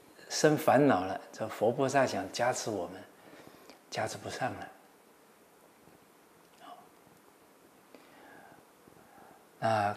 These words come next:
跟我们，啊，大马的同修啊，啊，结缘，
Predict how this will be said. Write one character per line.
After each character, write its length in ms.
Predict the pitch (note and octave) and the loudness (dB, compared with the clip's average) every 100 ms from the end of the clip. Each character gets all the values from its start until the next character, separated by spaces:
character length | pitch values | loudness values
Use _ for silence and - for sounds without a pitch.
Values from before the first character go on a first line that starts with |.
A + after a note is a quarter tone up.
| - | 4
跟 340 | C#3+ C#3+ C#3+ | 8 8 8
我 120 | G#2+ | 6
们， 380 | G2+ G#2+ G#2 - - - - - - - - - - | 4 2 0 -2 -8 -20 -20 -20 -20 -20 -20 -20 -14
啊， 200 | - A2+ - | -10 -10 0
大 160 | C3+ A#2 | 2 2
马 200 | F#2+ F2+ | 0 -4
的 120 | G2 | -6
同 340 | - F#2 B2 | -6 -4 -2
修 280 | B2+ C3 B2+ | 0 2 4
啊， 120 | G#2 - - - - - - - - - - - - - - - - - | 2 -4 -14 -20 -20 -20 -20 -20 -20 -20 -20 -20 -20 -20 -20 -20 -20 -16
啊， 120 | - - - | -16 -14 -6
结 240 | A2 B2 | 2 6
缘， 400 | A#2 G2 G2+ G2+ | 6 2 -4 -6